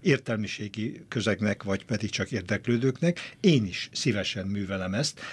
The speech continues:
de hogy önkritikusan, vagy talán ironiku-, öniróniával hozzátehetném, hogy nem csak azért, mert az ember szereti a tudását átadni, hanem azért is, mert szereti látni, hogyha figyelnek rá.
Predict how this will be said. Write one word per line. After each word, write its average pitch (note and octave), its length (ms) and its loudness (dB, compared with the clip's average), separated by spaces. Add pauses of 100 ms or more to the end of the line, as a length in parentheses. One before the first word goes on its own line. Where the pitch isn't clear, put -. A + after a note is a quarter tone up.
(120)
de A#2 280 4
hogy A2+ 220 2
önkritikusan, A#2+ 760 0
vagy G2+ 160 0
talán G2 280 0 (400)
ironiku-, C#3+ 480 6
öniróniával A2 880 4
hozzátehetném, A2 800 4
hogy A2+ 320 2
nem D3+ 180 6
csak A#2 220 -2
azért, A2 320 0
mert G#2+ 240 0
az G#2 120 2
ember G#2+ 280 4
szereti G#2 600 2
a G2 200 0 (220)
tudását G#2+ 580 0
átadni, A2 320 2
hanem A2 220 2
azért C#3+ 300 2
is, - 120 -6
mert G#2+ 140 0
szereti D3+ 360 2
látni, A2 320 0
hogyha G2+ 220 -2
figyelnek E2+ 560 -8
rá. - 180 -12